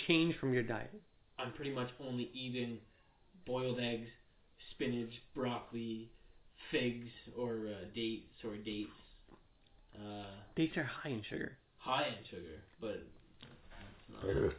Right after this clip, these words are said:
Speaker 2: not bad sugar. They're good for you.
Speaker 1: I get, as long as you're eating the whole thing. The key with fruits is you need to make sure you eat the fruit. The problem is a date is like a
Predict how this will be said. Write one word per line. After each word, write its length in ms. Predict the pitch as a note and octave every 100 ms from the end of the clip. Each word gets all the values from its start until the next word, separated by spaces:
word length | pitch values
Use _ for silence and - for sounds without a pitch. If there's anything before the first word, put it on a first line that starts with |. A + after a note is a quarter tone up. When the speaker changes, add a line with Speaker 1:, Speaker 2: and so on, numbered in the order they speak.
| - - -
Speaker 2:
not 1000 | D3+ - - - - - - - - C#3+
bad 220 | D3 - -
sugar. 100 | - -
They're 240 | G#2+ A#2
good 80 | G#2
for 100 | F2+
you. 80 | C2+ C2 B1+ - - - - - - - - - - - - - -
Speaker 1:
I 60 |
get, 220 | D#3+ D3 -
as 120 | C#3+
long 180 | D3+ C#3+
as 40 |
you're 80 | C3+
eating 140 | C3
the 60 | B2+
whole 180 | C3 B2+
thing. 140 | C3 C3+
The 60 | D3
key 200 | - G#3+
with 200 | G3 - -
fruits 300 | D3+ D3+ - - - - - - -
is 100 | C#3
you 100 | D3
need 160 | E3
to 40 | D3+
make 200 | C#3+ C3
sure 160 | -
you 80 | C3
eat 180 | - D3
the 60 | G#2+ -
fruit. 140 | -
The 60 | -
problem 260 | D#3+ D#3+
is 200 | C#3 B2 A#2
a 60 | B2+
date 400 | B2+ D3 D3+ - - - _ - - - -
is 140 | - B2+
like 140 |
a 60 | A#2+